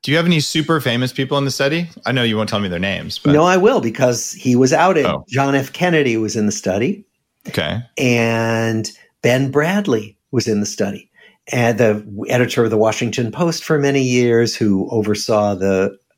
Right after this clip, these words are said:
Speaker 2: you know, the exposing of the Watergate scandal. Um,
Speaker 1: Back when it was a newspaper. I remember those
Speaker 2: back
Speaker 1: days,
Speaker 2: when
Speaker 1: yeah.
Speaker 2: it was a newspaper. And Ben Bradley wrote about this in his autobiography, which is why we can talk about it.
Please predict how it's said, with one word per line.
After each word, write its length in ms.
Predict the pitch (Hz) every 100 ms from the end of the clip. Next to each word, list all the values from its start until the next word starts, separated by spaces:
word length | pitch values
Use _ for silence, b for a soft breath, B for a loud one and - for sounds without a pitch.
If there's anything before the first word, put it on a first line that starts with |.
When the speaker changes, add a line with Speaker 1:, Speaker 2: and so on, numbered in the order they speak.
| _ -
Speaker 2:
you 120 | 104
know, 220 | 101 101
the 180 | 98 92
exposing 640 | 101 - 110 110 107 107
of 140 | 104 -
the 60 | 117
Watergate 560 | 156 160 135 139 127
scandal. 640 | - - 123 117 120 113 B B B B B B _
Um, 160 | 135 123
Speaker 1:
Back 180 | 117 123
when 140 | 120
it 80 | 135
was 100 | 110
a 80 | 110
newspaper. 560 | 110 110 104 85 - 69
I 60 | 95
remember 360 | 104 85 80
those 140 | 78 73
Speaker 2:
back 120 | -
Speaker 1:
days, 140 | 73
Speaker 2:
when 140 | 117 123
Speaker 1:
yeah. 120 | 147
Speaker 2:
it 40 |
was 160 | 147 139
a 120 | 165
newspaper. 640 | 170 196 196 175 143 135 -
And 480 | 143 175 185 165 151
Ben 240 | 147 143
Bradley 880 | 127 143 156 202 165 131 123 160 175 B B _
wrote 220 | 113 131 156
about 320 | 151 127 -
this 220 | 120 -
in 120 | 123
his 360 | 107 139 131 -
autobiography, 840 | 117 113 117 120 131 190 208 - 104
which 260 | 101 104
is 160 | 123 -
why 200 | 123 127
we 240 | 127 240
can 200 | 285 117
talk 300 | 98 98 -
about 300 | 104 90
it. 60 | 87